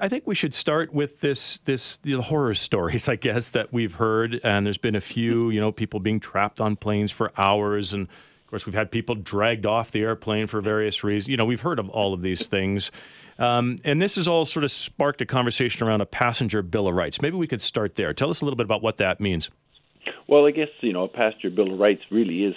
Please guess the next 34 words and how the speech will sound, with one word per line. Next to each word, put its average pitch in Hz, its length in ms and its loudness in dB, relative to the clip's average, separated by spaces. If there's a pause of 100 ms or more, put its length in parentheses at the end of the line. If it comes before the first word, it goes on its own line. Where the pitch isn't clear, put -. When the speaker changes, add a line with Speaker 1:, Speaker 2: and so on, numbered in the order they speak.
Speaker 2:
setting 104 300 2
out 90 180 2
what 90 320 2
are 87 460 0 (400)
the 92 260 0
expectations 98 1000 -2
that - 140 -6
passengers 90 580 -4
can - 120 -14
have 90 420 -2
if 82 200 -4
something 104 340 -2
goes 85 300 -2
wrong, 80 420 -4
'cause 78 140 -12 (100)
obviously 104 440 0
we 104 100 0
don't 101 260 2
need 113 200 2
that 90 200 6
if 85 160 -4
everything 87 300 -4
works 87 300 -4
well. 85 300 4
But 82 220 -2 (460)
once 151 240 2
in 214 60 -4
a 170 40 0
while, 120 300 6
things 113 320 0
do 135 180 4
go 90 340 2
astray. 80 720 -4
And, 87 200 -4